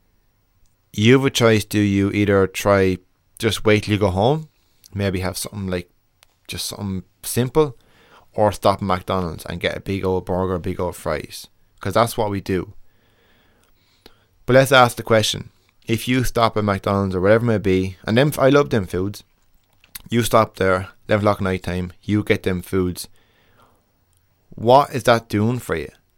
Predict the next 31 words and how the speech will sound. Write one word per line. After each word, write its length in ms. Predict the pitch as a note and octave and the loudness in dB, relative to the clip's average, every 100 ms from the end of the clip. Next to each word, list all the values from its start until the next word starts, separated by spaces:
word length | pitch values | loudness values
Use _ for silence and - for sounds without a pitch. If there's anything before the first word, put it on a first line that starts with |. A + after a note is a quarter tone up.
| _ - | _ -8
Because 280 | G#2+ A2+ | 0 0
you 40 | A2 | 4
gotta 200 | C#3+ B2 | 2 2
imagine, 500 | A#2 A#2 F#2 G2+ B2 _ _ _ _ _ | 2 0 0 -4 -8 _ _ _ _ _
food 340 | - D3+ D3+ | -2 2 4
is 100 | A2+ | 2
fuel. 380 | - G#2+ F2 - - _ _ _ _ _ _ - | 0 -2 -2 -8 -20 _ _ _ _ _ _ -2
We 140 | A2 | 0
consume 500 | - A2 - C#3 D#3 | 0 -4 -2 -2 -2
food 320 | B2+ B2 B2+ | -2 0 0
for 140 | B2 G2+ | 0 -2
the 80 | |
minerals, 340 | G2+ B2 C3+ A#2+ | 0 0 0 -4
for 140 | - | -4
the 80 | G#2 | -4
vitamins, 500 | F2+ G2+ G2+ F#2+ F#2 | -2 -4 -4 -6 -6
for 100 | - | -12
to 80 | - | -14
keep 260 | - A2 - | -8 -6 -6
us, 140 | F#2+ | -4
like, 160 | F#2+ - - | -4 -4 -6
up 180 | G2+ | -6
and 140 | G2+ F#2+ | -6 -4
running. 240 | F#2 D2 - _ _ _ _ _ - | -4 -6 -12 _ _ _ _ _ -6
But 80 | A#2+ | 2
if 120 | D#3 | 2
it's 120 | F3 D3+ | 2 4
eleven 200 | C#3+ C3 | 4 4
o'clock 200 | A#2+ G#2+ | 0 0
night 240 | G2 G2+ | -2 -2
time, 260 | E2+ - | -4 -6